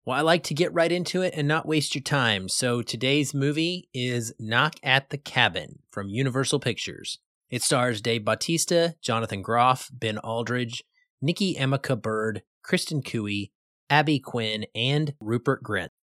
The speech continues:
It is directed by M. Night Shyamalan, and it is written by Shyamalan and Steve Desmond and Michael Sherman, and based on the book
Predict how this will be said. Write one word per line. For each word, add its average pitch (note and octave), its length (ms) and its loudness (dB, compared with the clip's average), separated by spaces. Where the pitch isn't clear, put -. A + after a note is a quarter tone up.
It C3 100 0
is A#2 100 0
directed B2+ 400 2
by A2+ 120 0
M. C3 200 -2
Night B2+ 220 2
Shyamalan, E3 760 0
and A#2+ 140 -2
it A#2 60 -4
is G#2 200 -6
written D3+ 380 2
by B2 200 0
Shyamalan C#3 800 2
and A2 160 -6
Steve A2+ 400 -2
Desmond C3 640 0
and A2 160 -6
Michael G#2+ 280 0
Sherman, D3 580 0
and G#2+ 160 -8
based A#2+ 320 2
on A#2 100 0
the A2 60 -2
book G#2 360 -2